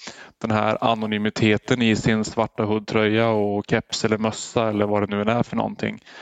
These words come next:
Det känns ju snarare så att man agerar lite i lönndom. Man, så här, man, eh, sticker inte ut. Inga märken, så Stone Island, ja, fine, det är en liten patch på armen, men annars är det svart.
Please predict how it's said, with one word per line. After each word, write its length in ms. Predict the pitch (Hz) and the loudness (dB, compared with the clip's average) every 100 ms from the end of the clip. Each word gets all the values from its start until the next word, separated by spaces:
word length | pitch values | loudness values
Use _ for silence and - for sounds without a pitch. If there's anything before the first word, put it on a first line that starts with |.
| - - - - - | -20 -20 -20 -20 -6
Det 80 | 120 | -2
känns 380 | 127 117 113 123 | 0 0 0 -2
ju 100 | 123 | -2
snarare 380 | - 117 113 | 0 2 2
så 80 | 120 | 2
att 120 | 117 | 0
man 280 | 113 110 110 | 0 0 2
agerar 560 | 113 117 107 107 104 104 | 0 0 2 4 4 4
lite 400 | 107 104 - 127 | 4 2 2 2
i 60 | |
lönndom. 600 | 113 110 101 101 117 - - - | 4 2 0 -4 -4 -6 -12 -10
Man, 220 | 107 104 | -4 0
så 100 | - | 2
här, 240 | 107 - - _ _ - - - - - | 2 0 -4 _ _ -20 -20 -20 -20 -8
man, 260 | 104 101 101 | -2 -2 0
eh, 360 | 104 104 104 107 - | 0 0 0 -2 -4
sticker 340 | - - 117 117 | -6 -6 -2 -2
inte 180 | 110 135 | 0 0
ut. 360 | 117 - - - _ - _ _ _ | -2 -6 -14 -14 _ -20 _ _ _
Inga 200 | 117 110 | -2 0
märken, 460 | 113 123 104 104 101 | 0 0 0 0 0
så 180 | - 104 | 0 0
Stone 460 | - 110 104 101 | 0 -2 0 0
Island, 200 | 101 113 | 2 2
ja, 160 | 104 104 | 2 0
fine, 280 | - 110 107 | 0 0 2
det 60 | |
är 20 | 107 | 0
en 60 | |
liten 220 | 104 107 | 0 -2
patch 280 | 104 110 - | -2 -2 -2
på 120 | - | -2
armen, 360 | 110 104 107 113 | 0 0 -2 -2
men 80 | 110 | 0
annars 320 | 104 110 - | 0 0 -2
är 40 | |
det 40 | 107 | -2
svart. 380 | - 127 - | -2 -2 -4